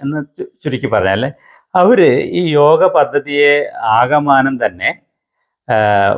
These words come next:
വൾഗറൈസ് ചെയ്തിട്ടാണ് അല്ലെങ്കിൽ ശരിയായി മനസ്സിലാക്കാതെയാണ് അത്, ഏഹ്, അതിനെ സമീപിച്ചിട്ടുള്ളത്. അവരുടെ അഭിപ്രായ പ്രകാരം ഇതൊക്കെ ഒരു യോഗം എന്നൊക്കെ പറഞ്ഞാൽ നിങ്ങള് സെൽഫ് ഹിപ്നോസിസിൽ പോകുന്നതാണ്, ഒരു ട്രാൻസിൽ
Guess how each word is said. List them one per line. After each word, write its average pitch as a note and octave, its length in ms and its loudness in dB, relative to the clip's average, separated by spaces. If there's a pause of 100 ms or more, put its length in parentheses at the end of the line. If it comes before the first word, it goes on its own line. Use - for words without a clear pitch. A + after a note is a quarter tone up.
(120)
വൾഗറൈസ് C#3 580 0
ചെയ്തിട്ടാണ് A#2+ 580 -2 (360)
അല്ലെങ്കിൽ C3+ 320 -4
ശരിയായി C3 340 2 (100)
മനസ്സിലാക്കാതെയാണ് A#2+ 1040 0 (580)
അത്, C#3+ 140 2 (360)
ഏഹ്, B2+ 260 2 (140)
അതിനെ C3 260 0 (400)
സമീപിച്ചിട്ടുള്ളത്. A2 720 -2 (500)
അവരുടെ G#3 340 2
അഭിപ്രായ D3 340 0 (100)
പ്രകാരം A2+ 400 -2 (640)
ഇതൊക്കെ F3 380 2
ഒരു D#3 160 4 (340)
യോഗം C#3+ 380 2
എന്നൊക്കെ C#3+ 260 -6
പറഞ്ഞാൽ B2 320 -6
നിങ്ങള് A#2+ 280 -2 (640)
സെൽഫ് B2+ 280 0
ഹിപ്നോസിസിൽ C3 560 -2 (120)
പോകുന്നതാണ്, G2+ 440 0
ഒരു G#2+ 160 -14
ട്രാൻസിൽ A#2+ 480 0